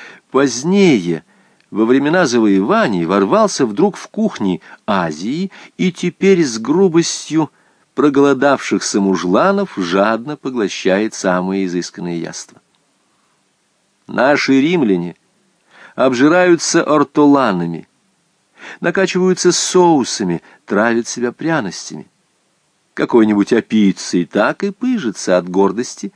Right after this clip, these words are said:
кичась затейливой сменой блюд, бесконечной вереницей кушаний, острых, сладких, тяжёлых или, напротив, воздушных,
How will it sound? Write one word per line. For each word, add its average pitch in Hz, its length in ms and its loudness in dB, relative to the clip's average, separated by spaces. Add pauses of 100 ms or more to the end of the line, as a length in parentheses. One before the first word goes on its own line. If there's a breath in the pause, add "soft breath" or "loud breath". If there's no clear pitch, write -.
(340 soft breath)
кичась 175 560 2
затейливой 170 800 4
сменой 170 420 0
блюд, 160 480 2 (300 loud breath)
бесконечной 165 800 2
вереницей 156 520 2
кушаний, 139 640 0
острых, 131 640 2
сладких, - 680 -4
тяжёлых 135 680 2 (240 loud breath)
или, 185 160 2
напротив, 95 400 0
воздушных, 95 840 -2